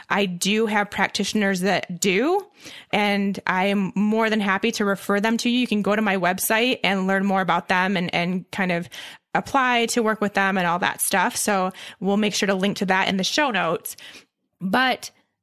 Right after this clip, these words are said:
you can also obviously go through the Fat Burning Female Project, I d-,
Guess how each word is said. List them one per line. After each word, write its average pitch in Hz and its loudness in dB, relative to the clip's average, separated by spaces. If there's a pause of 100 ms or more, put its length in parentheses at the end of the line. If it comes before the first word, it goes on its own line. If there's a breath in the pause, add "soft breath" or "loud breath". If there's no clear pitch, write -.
(160)
you 247 0
can 247 0
also 214 2
obviously 196 0
go 190 0
through 175 -2
the 185 -4
Fat 180 -2
Burning 185 -2
Female 277 0
Project, 269 0
I 202 0
d-, 185 -2